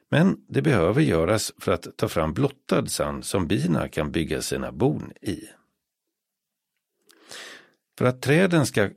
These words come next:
kunna växa och bli gamla behöver vi gallra. Om tre träd står nära varandra innebär det att vi kan behöva ta bort två av dem för att ett ska kunna växa och bli riktigt gammalt. Vi kan också behöva ta bort träd för att skapa ljusinsläpp,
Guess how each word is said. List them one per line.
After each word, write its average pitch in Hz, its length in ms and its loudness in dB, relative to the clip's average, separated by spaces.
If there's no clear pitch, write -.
kunna 98 220 2
växa 92 420 0
och 82 80 0
bli 95 120 0
gamla 82 440 0
behöver 76 340 -2
vi 78 100 -4
gallra. 117 600 -2
Om 80 140 -2
tre 92 340 -2
träd 87 380 0
står 82 220 0
nära 104 360 2
varandra 92 520 0
innebär 113 440 2
det 85 120 2
att 82 180 -2
vi 87 100 -2
kan 87 180 -4
behöva 90 220 0
ta - 160 -4
bort 170 380 0
två 80 320 0
av 76 160 0
dem 78 200 -2
för 92 80 -2
att - 140 -4
ett 165 200 -2
ska - 240 -4
kunna 92 280 -2
växa 92 440 -2
och 92 140 -4
bli 78 200 -2
riktigt - 560 -4
gammalt. - 560 -4
Vi 135 40 0
kan 156 160 2
också 113 300 0
behöva 87 280 2
ta - 160 -2
bort 139 380 -2
träd 80 420 -2
för - 160 -4
att - 80 -2
skapa - 380 -4
ljusinsläpp, 92 1000 -2